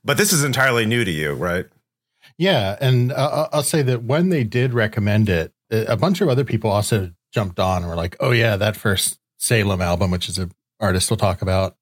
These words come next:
Speaker 2: you know, "That album, you know, that's great," and et cetera. And, and people really got into it and also threw in recommendations. So that's definitely what piqued my interest because, like you said, I had never heard of it.
Speaker 1: Mm-hmm.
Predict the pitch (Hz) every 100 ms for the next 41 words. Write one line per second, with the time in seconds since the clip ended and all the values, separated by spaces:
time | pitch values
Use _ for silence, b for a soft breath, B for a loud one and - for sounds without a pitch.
0 | _ _ - 113 101 131 110 113 107 104
1 | 101 92 87 78 101 - 101 90 87 87
2 | 85 85 87 95 85 85 95 90 90 117
3 | 101 92 92 85 87 120 123 104 95 110
4 | 104 107 98 110 110 113 113 131 131 135
5 | - _ _ _ _ _ - 120 - 147
6 | - 147 110 101 - 117 98 - 92 87
7 | 85 85 - 92 92 107 104 113 - 98
8 | - 117 117 127 110 107 87 101 110 131
9 | 139 _ _ 107 95